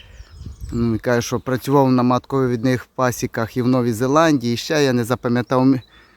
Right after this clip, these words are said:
не запам'ятав міста. Но він цікаву інформацію сказав,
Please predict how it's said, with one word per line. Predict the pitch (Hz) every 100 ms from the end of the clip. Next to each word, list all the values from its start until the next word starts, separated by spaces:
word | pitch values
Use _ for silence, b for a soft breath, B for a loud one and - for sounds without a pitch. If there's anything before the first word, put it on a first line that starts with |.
| b b
не | 139 123
запам'ятав | 131 - 135 135 131 143 131 117 B B B B
міста. | 139 127 - 165 160 135 _ b b b b b b b 139
Но | 139
він | 160
цікаву | 156 156 - 156 156 151
інформацію | 143 147 151 147 139 143 127
сказав, | - 143 143 160 165